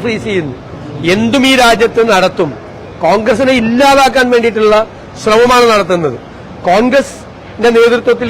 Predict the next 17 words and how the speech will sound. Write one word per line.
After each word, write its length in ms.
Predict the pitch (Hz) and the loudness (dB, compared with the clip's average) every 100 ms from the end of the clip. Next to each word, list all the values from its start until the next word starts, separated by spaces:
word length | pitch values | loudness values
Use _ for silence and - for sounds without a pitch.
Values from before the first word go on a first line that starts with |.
| 214 | -4
ഇന്ത്യ 300 | 220 240 247 247 | -2 0 0 2
മുന്നണി 240 | 240 240 220 | 0 0 -2
രൂപീകരിച്ചപ്പോൾ 680 | 214 220 214 208 202 180 135 - - - - 196 | -4 -2 -2 -2 -2 -2 -4 -8 -20 -18 -6 -2
ഇന്ത്യ 260 | 226 233 262 269 | -2 0 2 2
മുന്നണിയെ 380 | 247 226 233 233 226 | 2 2 2 2 2
ശിഥിലമാക്കാൻ 720 | 233 196 240 240 226 196 170 - - - - - - | -2 0 2 2 2 2 -2 -4 -14 -18 -18 -20 -8
സ്വാധീനവും 680 | 196 202 220 240 233 214 180 139 - | 0 2 2 0 0 0 0 -2 0
പണവും 380 | 214 240 226 160 - - - | 2 4 2 0 -8 -12 -2
കേന്ദ്ര 340 | 196 226 233 233 208 | 2 2 2 2 2
ഏജൻസികളുമായിട്ടൊക്കെ 800 | 202 208 208 202 196 190 196 - 214 | 2 -2 -2 0 0 -4 -6 -4 -4
ഇറങ്ങിയിരിക്കുകയാണ് 500 | 190 196 185 180 131 - - - | -2 -2 -2 -2 -4 -12 -20 -6
ഭരണകൂടം, 460 | 160 175 160 147 117 - - - - - 170 | -2 0 0 -2 -4 -12 -18 -18 -18 -10 -2
ഇറങ്ങിയിരിക്കുകയാണ്. 500 | 208 320 320 285 156 - - - - - - | 0 0 2 0 0 -4 -14 -18 -18 -16 -6
ആ 40 | 175 220 | -2 0
ഭരണകൂടത്തിന്റെ 680 | 214 247 269 285 269 277 294 | 0 0 2 0 0 -2 -2
ചെയ്തികൾ 320 | 262 262 294 294 | -4 -2 0 0
അതാണ്. 240 | 269 226 | 2 0